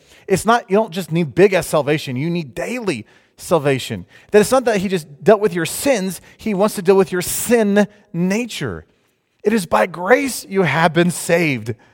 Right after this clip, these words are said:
because of his great mercy and love for you. Are, are you living in that reality? Are you walking in that truth?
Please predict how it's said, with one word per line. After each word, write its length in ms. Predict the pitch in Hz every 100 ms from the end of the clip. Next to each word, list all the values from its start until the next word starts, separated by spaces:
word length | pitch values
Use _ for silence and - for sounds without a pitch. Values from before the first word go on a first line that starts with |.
| _ _ _ _ _ -
because 320 | 151 180 156
of 60 |
his 100 | 143
great 200 | 120 135
mercy 400 | 135 139 131 131
and 140 | 117 117
love 160 | 135
for 140 | - 101
you. 300 | 92 85 - _ _ _ _ _ _ _ _ _ _
Are, 140 | 165
are 100 | 151
you 140 | 190 262
living 320 | 135 147 151
in 80 | 135
that 160 | 120
reality? 520 | 120 110 107 110 110 110 _ _ _
Are 160 | - 175
you 120 | 220
walking 500 | 170 135 139 - 156
in 140 | 127 127
that 180 | 123
truth? 400 | - - 120 -